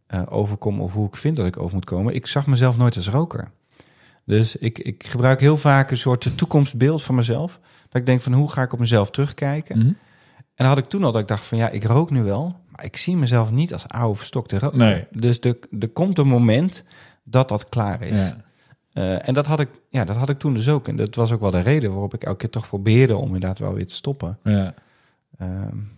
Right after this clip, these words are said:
Speaker 1: ja.
Speaker 2: Ik,
Speaker 1: Maar
Speaker 2: <laughs> ik moet zo lachen dat jij dit ge-, ik weet nog dat, eh, <laughs> ik weet niet zo grappig dat ik aan dit verhaal moet denken. Maar ik, ik rookte dus echt al vanaf mijn dertiende of mijn veertiende of zo.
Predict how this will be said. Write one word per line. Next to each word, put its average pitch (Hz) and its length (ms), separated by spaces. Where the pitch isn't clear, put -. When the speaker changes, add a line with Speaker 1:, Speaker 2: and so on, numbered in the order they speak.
Speaker 1:
ja. 110 300
Speaker 2:
Ik, 147 120
Speaker 1:
Maar 127 160
Speaker 2:
<laughs> 156 120
ik 170 160
moet 190 120
zo 165 140
lachen 196 280
dat 147 100
jij 160 140
dit 151 200
ge-, - 140
ik 151 160
weet 160 200
nog 151 160
dat, 127 280
eh, 113 260
<laughs> - 1200
ik - 100
weet 131 280
niet 135 160
zo 139 100
grappig 117 320
dat 110 160
ik 120 100
aan 107 120
dit 131 160
verhaal 98 180
moet 107 160
denken. 104 340
Maar - 120
ik, - 400
ik 117 200
rookte 131 260
dus 110 140
echt 120 160
al 110 80
vanaf 107 220
mijn 98 160
dertiende 107 380
of 92 60
mijn 98 120
veertiende 113 360
of 90 80
zo. 92 260